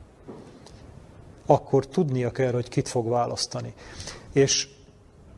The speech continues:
nem mi fogjuk meggyűlölni a családunkat. Ha valami miatt a választás elé kerülünk, akkor a családunk vagy a szeretteink lesznek azok, akik minket választás elé állítanak, és azt mondják, hogy vagy én, vagy az Isten.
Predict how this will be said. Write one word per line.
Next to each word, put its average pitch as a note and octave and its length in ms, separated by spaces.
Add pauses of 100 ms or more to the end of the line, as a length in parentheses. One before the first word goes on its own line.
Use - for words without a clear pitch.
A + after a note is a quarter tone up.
(160)
nem F3+ 260
mi D#3 260
fogjuk C3 480
meggyűlölni B2 640
a A#2 60
családunkat. A#2+ 920
Ha C#3+ 120
valami F#3 360
miatt E3 380
a D3 200 (360)
választás D#3 600
elé C3+ 180
kerülünk, C#3 640
akkor C#3 360
a C3+ 80
családunk C3 720
vagy B2+ 140
a B2+ 40
szeretteink C#3 720
lesznek C3 360
azok, B2 200
akik C3 220
minket C3 300
választás C3 520
elé C3 180
állítanak, B2+ 680
és - 140
azt D3 140
mondják, C3+ 240
hogy B2+ 160
vagy D3 200
én, C#3 140
vagy B2+ 180
az A2+ 100
Isten. A#2 460